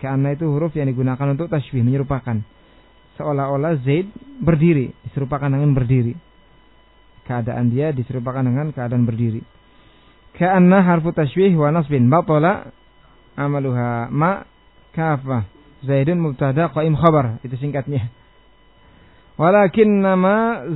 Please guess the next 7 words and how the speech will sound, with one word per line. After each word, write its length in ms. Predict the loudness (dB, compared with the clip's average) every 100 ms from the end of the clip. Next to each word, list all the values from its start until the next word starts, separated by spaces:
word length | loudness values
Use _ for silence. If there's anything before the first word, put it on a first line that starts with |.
| -4
Zaidun 840 | 2 4 4 2 2 2 0 -4 -10 -18 -20 -20 -8
qaim. 520 | 2 4 4 2 0 0
Lakinna 560 | -2 0 0 0 0
harfu 520 | 2 0 0 -2 -2 -6 _ _ _ _ _ _ _ -20 -14 -12
istidrak 640 | -4 -4 -2 0 -2 -2
wa 80 | 0
nasbin. 500 | 0 0 0 0 0